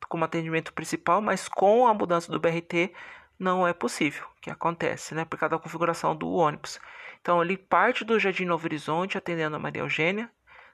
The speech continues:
tá? E aí, o que acontece? Ele chega num pedaço ali perto da Itavuvu, ele tem que atravessar do outro lado pra poder cobrir a Rua Atanásio Soares.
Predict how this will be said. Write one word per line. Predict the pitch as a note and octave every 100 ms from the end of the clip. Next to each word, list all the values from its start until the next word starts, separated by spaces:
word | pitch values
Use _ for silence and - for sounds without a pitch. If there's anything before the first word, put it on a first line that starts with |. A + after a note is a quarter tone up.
| _
tá? | - E3 A#3 _ - - -
E | G3 A#3
aí, | F#3+ G#3
o | A3+
que | -
acontece? | G#3+ A#3 A3+ D#3 C#3 - - _ _ _ _
Ele | F#3 F3 E3 E3 E3 - -
chega | - - G3+ F#3+ E3+ F3+
num | E3+
pedaço | E3+ F3+ D3 D#3 -
ali | D#3 D3+ D3+
perto | - D3+ C#3+
da | D3+
Itavuvu, | D#3+ D#3+ E3+
ele | F#3 F3
tem | G3 A3+
que |
atravessar | A#3+ G3+ F3+ -
do | D#3+
outro | E3 -
lado | D#3 D#3+ F3
pra | -
poder | F3+ F3 F#3
cobrir | D#3+ F3 G3+ -
a | E3+
Rua | F3+ E3+ F3 F#3+
Atanásio | - F#3+ G3 E3 E3 -
Soares. | A#3 G3 D#3 - -